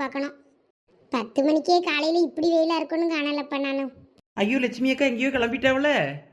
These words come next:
Speaker 1: ஐயையோ, அப்புறம் நமக்கு ஊருக்குள்ள ஆள் இருக்காதே. லட்சுமி அக்கா இல்லைன்னா கதை பேசியதுக்கு. எக்கோ, எங்க போறியே, எங்க கிளம்பிட்டியே? கூட இங்கேயுமா?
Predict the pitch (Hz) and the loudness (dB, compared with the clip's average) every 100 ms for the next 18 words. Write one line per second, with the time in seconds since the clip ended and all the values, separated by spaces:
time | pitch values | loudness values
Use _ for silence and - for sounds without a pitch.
0 | _ _ 262 277 359 311 381 381 320 381 | _ _ 2 4 2 6 6 6 2 0
1 | 370 339 359 359 370 370 392 349 330 381 | 0 0 -2 -2 -2 -2 0 2 2 2
2 | 370 370 359 415 320 233 - _ - 294 | -2 -2 0 0 0 -2 -10 _ -6 -4
3 | 370 370 359 381 359 359 392 392 349 349 | -2 0 0 0 0 0 -2 -2 -2 0
4 | 381 370 392 359 - 427 262 - - - | -2 -2 -4 -4 0 2 2 0 -10 -18
5 | - 339 480 427 427 466 480 453 427 415 | -6 -2 2 2 2 0 2 2 2 2
6 | 453 453 453 440 427 427 294 226 - _ | 0 0 0 0 2 2 2 0 -4 _
7 | _ 403 415 427 427 427 403 370 | _ -2 0 0 0 0 2 2